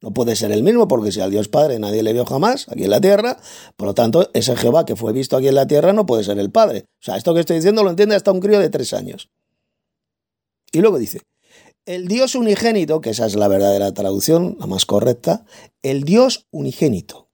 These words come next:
ese Dios único, que está en el seno del Padre, porque aquí en la época de Juan, ya cuando escribió este versículo, ya Cristo estaba en el seno del Padre, estaba con el Padre, había ascendido al cielo. Él, si Cristo, le ha dado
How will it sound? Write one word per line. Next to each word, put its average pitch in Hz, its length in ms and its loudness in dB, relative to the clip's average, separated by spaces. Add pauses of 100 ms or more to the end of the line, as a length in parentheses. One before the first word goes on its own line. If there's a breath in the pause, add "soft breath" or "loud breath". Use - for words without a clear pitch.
ese 147 220 -2
Dios 151 340 0
único, 123 520 -10 (420 loud breath)
que 135 140 -4
está 190 280 0
en 180 80 -6
el 143 120 -6
seno 156 240 0
del 151 160 2
Padre, 160 300 0
porque 127 220 -4
aquí 104 200 -6
en 120 60 0
la 104 80 2
época 101 320 -2
de 104 80 2
Juan, 117 180 -4
ya 104 120 2
cuando 92 220 -6
escribió 92 300 -2
este 101 160 -2
versículo, 104 520 0 (300 loud breath)
ya 107 220 -2
Cristo 113 320 -2
estaba 104 280 0
en 101 80 -2
el 92 100 -6
seno 98 240 -4
del 98 140 0
Padre, - 240 0
estaba 101 260 -4
con 95 140 -4
el 95 100 -4
Padre, 104 360 -2 (180)
había 95 220 -4
ascendido 95 380 -2
al 95 80 -4
cielo. 107 360 -2 (920 loud breath)
Él, 311 520 0 (560)
si 120 240 -6
Cristo, 240 640 0 (240)
le 131 320 -4
ha 262 280 -4 (480)
dado 220 880 0